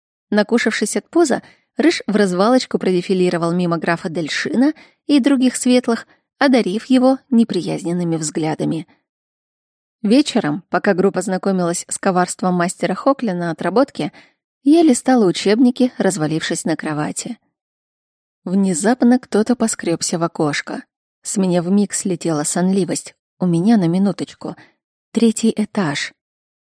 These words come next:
Подкравшись на цыпочках, осторожно отодвинула штору и посмотрела, кто же там такой ловкий. Увидев сине-зелёное пучеглазое чудище,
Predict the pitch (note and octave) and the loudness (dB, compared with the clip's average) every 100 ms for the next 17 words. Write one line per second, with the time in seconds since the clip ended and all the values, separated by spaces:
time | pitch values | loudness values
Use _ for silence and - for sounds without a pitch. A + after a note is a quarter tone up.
0 | _ _ - A3+ - C#4+ D#4 G#3 - G3 | _ _ -4 -4 0 0 0 -2 -2 -4
1 | - - D#3+ G3 - G#3+ - _ - A3+ | -4 -4 -4 -4 -6 -8 -8 _ -4 -2
2 | - B3+ A#3+ G3+ - F3 E3 F3 E3 E3 | 2 2 4 2 0 -2 0 -2 0 -2
3 | - - C#4 C4+ G#3+ G#3 - F#3 F#3+ B3 | -4 0 4 4 4 0 -2 -2 -2 0
4 | C#4 C#4 - G#3+ B3 A#3+ A#3 A3 - G#3+ | 0 -2 -2 0 0 0 0 -2 -2 -2
5 | G3 E3 D#3 - C#4 - - _ _ _ | -2 -2 -6 -8 -10 -10 -20 _ _ _
6 | _ - G3+ G3 F3+ - G#3+ F#3+ F3 F#3 | _ 0 2 2 -2 -2 0 2 2 2
7 | F3 G3 F3 D#3 - F3+ F3 G3 F#3+ D3+ | 2 2 0 -2 -4 -2 2 2 0 -4
8 | - B3 G3+ D3 - C3+ | 0 2 2 0 -4 -12